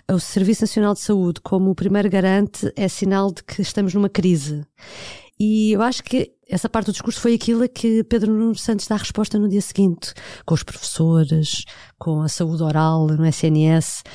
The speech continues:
pegando precisamente, dar um sinal de reforço dessas áreas. Ah, e ao mesmo tempo a dizer que não vamos fazer uma, uma campanha pela positiva, sem ressentimentos e com o espectro da, da extrema-direita chegar ao poder em vários pontos do mundo.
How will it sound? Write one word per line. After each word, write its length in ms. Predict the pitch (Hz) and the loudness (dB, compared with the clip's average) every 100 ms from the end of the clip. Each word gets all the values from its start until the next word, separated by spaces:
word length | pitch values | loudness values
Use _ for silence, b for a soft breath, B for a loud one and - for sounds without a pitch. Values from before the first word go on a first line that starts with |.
| B - | B -10
pegando 460 | 143 180 175 160 | -2 2 2 0
precisamente, 800 | 151 - 170 165 175 175 170 - 180 175 165 - - | -4 -2 2 4 6 4 0 -2 -2 -2 -6 -10 -6
dar 240 | 165 165 | -2 0
um 80 | 170 | -2
sinal 460 | - 160 170 175 | 0 2 4 2
de 80 | 165 | 0
reforço 400 | 165 - 180 175 | -6 -4 -4 -2
dessas 320 | - 175 170 | -2 -2 0
áreas. 480 | 139 127 123 123 - - B B B B B B B - | 0 0 0 -4 -8 -12 B B B B B B B -4
Ah, 180 | 190 196 | 0 0
e 100 | 214 | 2
ao 80 | 254 | 2
mesmo 260 | 269 262 269 | 2 2 0
tempo 460 | 269 208 180 - - | 2 2 0 -6 -4
a 80 | 196 | -4
dizer 420 | 175 226 220 175 | 0 2 2 0
que 340 | - 214 208 - | -2 0 0 0
não 880 | 196 208 214 214 190 175 165 170 - - | 0 2 4 4 4 2 0 -4 -12 -10
vamos 340 | 160 - 202 - | -6 0 0 0
fazer 200 | 208 214 | 0 2
uma, 200 | 214 196 - | 2 0 0
uma 140 | 208 | 0
campanha 360 | 202 208 214 202 | 0 0 2 0
pela 220 | 185 175 | -2 -4
positiva, 880 | - 190 - 214 226 220 208 240 247 B B | -4 -6 -4 0 2 2 0 0 -2 B B
sem 240 | - - 233 | -10 -2 -2
ressentimentos 800 | 226 - 196 202 202 226 233 - | 0 -2 2 2 4 4 2 -2
e 60 | |
com 140 | - 214 | -2 -2
o 20 | |
espectro 760 | - - 220 214 - 208 214 - | -2 -2 -2 -2 -6 -4 -4 -4
da, 340 | 160 190 185 | -2 0 0
da 100 | 170 | 0
extrema-direita 1080 | 180 - 196 196 190 185 175 180 180 - 190 | -2 0 0 2 4 2 2 2 0 0 -4
chegar 280 | 180 - 180 | -2 0 0
ao 80 | 180 | 0
poder 320 | - 165 175 | 0 0 2
em 40 | |
vários 280 | 175 175 160 | 2 0 -2
pontos 300 | - 165 170 | -2 -2 0
do 100 | 165 | 2
mundo. 380 | 170 151 143 139 | 4 4 2 -2